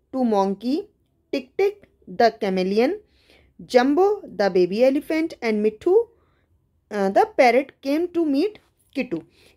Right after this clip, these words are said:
ये जो, अ, है-, हॉपी नाम का हिप्पोपोटामस था, मोंटू नाम का मंकी, टिक टिक नाम का, अ, कैमेलियन, जंबो नाम का बेबी एलिफेंट और मिट्टू नाम का पैरट जो था वो किट्टू से मिलने आए थे।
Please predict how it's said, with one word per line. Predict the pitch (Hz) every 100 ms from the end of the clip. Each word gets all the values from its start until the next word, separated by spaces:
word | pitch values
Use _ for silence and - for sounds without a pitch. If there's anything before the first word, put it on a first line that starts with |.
| -
ये | 196
जो, | 202 214 208
अ, | 208
है-, | 190 180 - 202 196 - -
हॉपी | 190 190 269 262
नाम | 262 233
का | 240 247 247 - _ -
हिप्पोपोटामस | 233 240 254 262 247 233 233
था, | 254 247 403 _ _ _ _ _
मोंटू | 202 220 220
नाम | 240 233
का | 226 240
मंकी, | 226 202 196 269 415 - _
टिक | 453 -
टिक | 240
नाम | 240 220 220
का, | 226 220
अ, | - 190 180 180
कैमेलियन, | - 202 196 208 240 349 - _ _ _
जंबो | 214 226 262
नाम | 330 285 254
का | 277
बेबी | 262 214 233
एलिफेंट | 269 226 220 220 269
और | 269
मिट्टू | 233 208 247
नाम | 233 208
का | 247
पैरट | 247 208 208 220
जो | 220
था | 208
वो | 180 311 539 - - _ -
किट्टू | 247 277
से | 294
मिलने | 440 269 190 175
आए | 160
थे। | 147 160